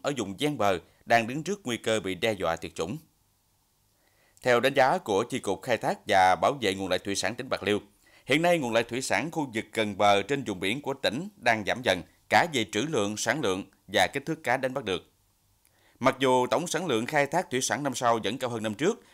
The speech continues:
nhưng chất lượng thì không tăng. Những loài cá có giá trị kinh tế cao không còn nhiều như trước.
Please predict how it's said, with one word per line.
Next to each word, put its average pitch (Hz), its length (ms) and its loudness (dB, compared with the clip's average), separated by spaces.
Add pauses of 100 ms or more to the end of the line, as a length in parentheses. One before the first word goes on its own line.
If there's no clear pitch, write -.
(120)
nhưng 170 180 -2
chất - 200 -6
lượng 147 180 0
thì 107 200 -2
không 127 160 -8
tăng. 131 200 0 (540)
Những 170 240 0
loài 131 200 6
cá 147 180 2
có 202 180 -2
giá 208 80 2
trị 113 180 -2
kinh 135 220 -4
tế 151 140 -2
cao 151 440 2
không 180 260 -6
còn 104 160 0
nhiều 95 120 -6
như 95 120 -6
trước. 151 300 -2